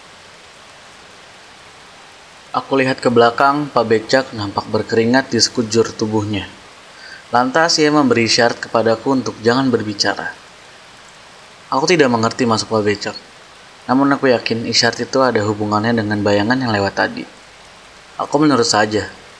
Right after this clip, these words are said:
Sepanjang jalan kami hanya diam, dan sepanjang jalan itu juga bulu kuduku merinding bukan main. Sampai akhirnya kami melewati sebuah balai desa. Balai desa itu adalah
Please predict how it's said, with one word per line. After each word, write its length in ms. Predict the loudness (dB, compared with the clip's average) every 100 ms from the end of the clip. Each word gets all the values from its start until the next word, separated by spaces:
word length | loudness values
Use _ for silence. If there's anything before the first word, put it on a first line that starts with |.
| -20 -20 -20 -20 -20 -20 -20 -20 -20 -20 -20 -20 -20 -20 -20 -14 -8
Sepanjang 480 | 0 2 4 4 4
jalan 400 | 4 2 0 -4
kami 240 | -2 0 0
hanya 240 | 0 0
diam, 400 | 2 4 2 0 -8 -20 -6
dan 400 | 0 2 2 -2 -8 -20 -20 -20
sepanjang 720 | -20 -20 -12 -4 0 2 2 4
jalan 240 | 4 2
itu 240 | -2 -4
juga 560 | -2 -4 0 2 2 0
bulu 240 | 0 0
kuduku 480 | 0 -2 -2 -2 -4
merinding 480 | -2 -2 0 0 -2
bukan 240 | -2 -6
main. 320 | -4 -6 -6 -8 -16 -20 -20 -20 -20 -20 -20 -20 -14 -4
Sampai 400 | -2 0 2 2
akhirnya 480 | 2 2 2 4 2
kami 320 | 0 2 2
melewati 400 | 4 4 2 2
sebuah 320 | 0 2 2
balai 320 | 4 4 4
desa. 320 | 4 2 0 -4 -12 -20 -20 -20 -20 -20 -20 -20 -2
Balai 320 | 4 4 6
desa 320 | 4 4 4 2
itu 240 | 2 2
adalah 480 | 4 4 4 2